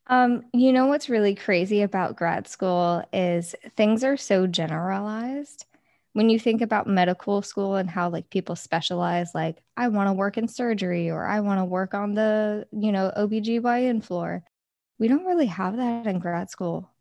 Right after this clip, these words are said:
It's mostly generalized. So even though my degree was in marriage and family therapy, I took, um, one class for couples and then two classes. There's a family one and then a more advanced family two class.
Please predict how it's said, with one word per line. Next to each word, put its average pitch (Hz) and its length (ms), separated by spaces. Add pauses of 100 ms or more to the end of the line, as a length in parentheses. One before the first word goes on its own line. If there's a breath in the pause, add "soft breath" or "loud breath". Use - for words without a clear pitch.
(160)
It's 214 220
mostly 220 560
generalized. 196 1040
So 196 460 (480 soft breath)
even 247 340
though 208 140
my 196 180
degree 180 360
was 190 200
in 175 160
marriage 180 520 (360)
and 190 180
family 170 380 (100)
therapy, 262 640 (360)
I 214 140
took, 302 400 (180)
um, 202 460
one 208 320
class 208 420
for 277 160
couples 175 800 (340)
and 208 200
then 190 260
two 233 240
classes. 175 880
There's 190 220
a 180 40
family 190 400
one 208 600
and 190 120
then 185 120
a 180 40
more 175 240
advanced 170 480
family 175 360
two 175 340
class. - 680